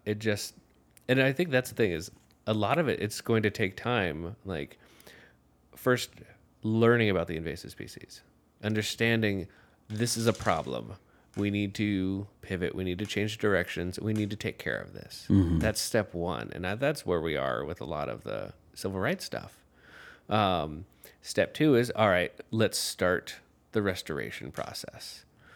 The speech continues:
Speaker 1: And, you know, in some areas we're doing that, some areas we're still learning,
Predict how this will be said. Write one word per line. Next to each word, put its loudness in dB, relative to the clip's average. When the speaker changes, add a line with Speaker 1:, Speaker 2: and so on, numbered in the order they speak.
Speaker 1:
And, 2
you -2
know, 0
in -2
some 0
areas 2
we're 2
doing 2
that, -4
some -4
areas 0
we're -6
still 0
learning, 0